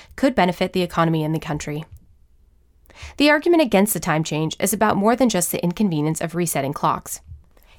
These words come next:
In twenty twenty, the American Academy of Sleep Medicine released a position statement calling for standard time year-round to more closely match the natural human sleep-wake cycle.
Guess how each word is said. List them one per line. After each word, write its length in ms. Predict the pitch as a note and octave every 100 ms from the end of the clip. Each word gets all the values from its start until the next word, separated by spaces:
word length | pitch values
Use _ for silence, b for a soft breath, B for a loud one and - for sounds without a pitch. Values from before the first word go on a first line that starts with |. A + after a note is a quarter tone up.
| _
In 140 | - A3+
twenty 260 | G3+ F3+
twenty, 400 | E3 F#3 F3 D#3 - _
the 80 | -
American 400 | G#3+ G#3 A3+ A#3+
Academy 420 | A#3+ F#3+ E3+ F3+
of 80 | F3
Sleep 240 | - F#3+ F3+
Medicine 480 | E3 D#3+ D#3+ E3 E3+ -
released 380 | G3+ G#3 A3 A3
a 40 |
position 440 | G#3+ E3+ A3 - D#3
statement 420 | - B2+ D3+ -
calling 320 | - G3+ A#3+
for 140 | G#3+
standard 400 | F3 - F3+ F#3+
time 260 | E3+ D3 D#3
year-round 560 | D#3 E3+ D#3+ C3 - - B B B
to 100 | A3+
more 220 | A3+ C#4
closely 360 | - F3 - F3+
match 300 | C#3+ D#3 - B -
the 80 |
natural 340 | F#3+ F3 E3+ G3+
human 320 | E3+ E3+ E3
sleep-wake 480 | - F3 D#3+ D3+ D#3
cycle. 400 | - D3+ C#3+